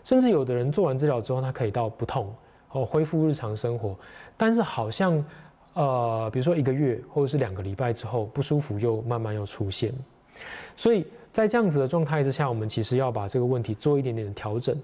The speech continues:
去调整到说，为什么我做了很多治疗，可是会，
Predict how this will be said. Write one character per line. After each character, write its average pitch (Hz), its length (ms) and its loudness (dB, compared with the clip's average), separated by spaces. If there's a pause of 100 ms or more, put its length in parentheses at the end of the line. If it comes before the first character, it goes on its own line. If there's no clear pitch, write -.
(340)
去 180 220 4
调 127 220 -2
整 113 180 -2
到 127 160 0
说， 120 260 0 (280)
为 233 160 4
什 170 120 -2
么 120 120 0
我 107 180 -2
做 151 240 2
了 117 100 -2
很 98 160 -8
多 117 160 2
治 117 200 -2
疗， 110 200 -2 (140)
可 117 160 0
是 156 160 2
会， 147 340 0